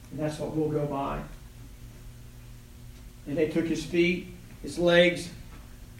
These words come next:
laid him out straight as they could, huh? Huh?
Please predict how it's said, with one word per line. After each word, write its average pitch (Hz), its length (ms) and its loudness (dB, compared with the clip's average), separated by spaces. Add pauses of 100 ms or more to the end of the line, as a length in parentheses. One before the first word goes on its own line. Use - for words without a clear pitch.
(180)
laid 170 340 10
him 180 140 10
out 190 240 10
straight 202 420 8
as 180 140 8
they 196 140 8
could, 165 420 6
huh? 160 360 2 (800)
Huh? 175 300 2